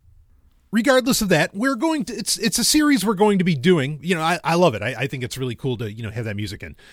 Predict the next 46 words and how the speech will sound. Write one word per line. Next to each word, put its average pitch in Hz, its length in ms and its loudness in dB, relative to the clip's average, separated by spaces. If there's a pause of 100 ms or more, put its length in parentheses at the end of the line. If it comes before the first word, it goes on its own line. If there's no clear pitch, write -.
(120)
Um, 156 280 -2 (560)
anyway, 196 400 2 (100)
i-, - 80 -12 (140)
it's 220 160 -6
a 202 40 -2
series 294 380 4
we're 220 80 2
going 208 220 4
to 190 60 2
be 175 60 0
doing 165 280 2
where 233 240 2
we're 247 140 -2
going, 269 440 -4 (440)
you 247 160 -14
know, 240 140 2
I, 214 280 -4
I 226 60 0
think 269 220 -4
it's - 100 -6
safe 233 200 2
to 233 80 -4
say 175 260 2
we'll 185 220 2
be 180 280 -2
exploring 165 680 -2
a 147 40 -8
lot 143 280 -2
of 170 80 -6
the 175 80 -6
strange, 147 680 -4
a 131 80 -10
lot 131 260 -4
of 123 120 -6
the, 131 80 -8
you 135 400 -6
know, 120 180 -6
the 113 140 -2
bigger 151 640 2
ideas, 117 840 -8
you 127 160 -8
know, 127 180 -6
and 139 220 -10
not 170 220 -4
so 185 160 0
much 151 340 -2